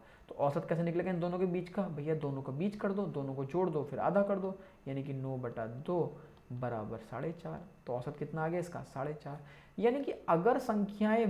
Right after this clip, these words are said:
विषम हैं, विषम का मतलब है जैसे पाँच हैं, तो पाँच में बीच वाला आपका औसत हो गया। अब यहाँ क्या है? यहाँ क्या है? संख्याएं आपकी सम है, तो इन दोनों के बीच वाला आपका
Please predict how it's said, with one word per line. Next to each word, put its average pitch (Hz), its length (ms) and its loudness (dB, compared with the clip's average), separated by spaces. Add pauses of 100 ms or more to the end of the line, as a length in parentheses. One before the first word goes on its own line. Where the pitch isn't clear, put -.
(120)
विषम 180 360 4
हैं, 147 160 0 (160)
विषम 143 420 0
का 196 120 2
मतलब 190 300 4
है 190 100 4
जैसे 185 160 0 (160)
पाँच 180 320 4
हैं, 127 160 -8
तो 160 120 -8
पाँच 170 340 4
में 165 180 0
बीच 160 240 2
वाला 175 160 8
आपका 175 240 6
औसत 190 320 0
हो 190 100 0
गया। 190 160 -4 (500)
अब 156 120 2
यहाँ 156 400 0
क्या 196 160 4
है? 190 200 2 (960)
यहाँ 160 380 0
क्या 165 140 0
है? 127 160 -4 (320)
संख्याएं 151 460 0
आपकी 156 360 0 (1300)
सम 196 180 6
है, 131 160 0 (280)
तो - 80 -6
इन 175 200 2
दोनों 170 220 4
के 220 100 4
बीच 160 400 4
वाला 151 200 6
आपका - 320 0